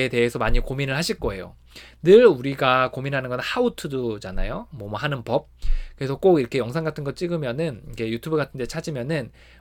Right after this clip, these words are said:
뭐 금단-, 금단하는 법, 아니, 뭐라 그러죠? 음, 자위를 멈추는 법, 아니면 뭐 공부를 잘하는 법,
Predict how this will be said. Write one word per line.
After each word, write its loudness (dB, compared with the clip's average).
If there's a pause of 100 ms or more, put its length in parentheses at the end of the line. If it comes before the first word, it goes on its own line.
뭐 -8
금단-, 2
금단하는 -2
법, -4
아니, -6 (1120)
뭐라 -4
그러죠? -8 (220)
음, -14
자위를 4
멈추는 -4
법, 0 (440)
아니면 -6
뭐 -10
공부를 0
잘하는 -4
법, -4